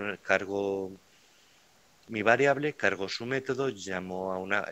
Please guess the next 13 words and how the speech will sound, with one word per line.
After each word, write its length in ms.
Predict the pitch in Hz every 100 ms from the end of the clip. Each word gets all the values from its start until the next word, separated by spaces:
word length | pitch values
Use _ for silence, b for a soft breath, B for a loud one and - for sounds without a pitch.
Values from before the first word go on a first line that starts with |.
| 98
llamo 240 | 90 90
a 20 |
ese 180 | 92 113
método, 460 | 123 135 131 135 131
guardo 300 | 92 87 87
el 60 |
resultado, 680 | 90 - 110 - 127 123 131
vuelvo 280 | 95 87 87
a 40 |
iterar. 400 | 85 101 107 151 - B B B B B -
Aquí, 260 | 95 -
en 100 | 107
cambio, 460 | 104 117 127 135 147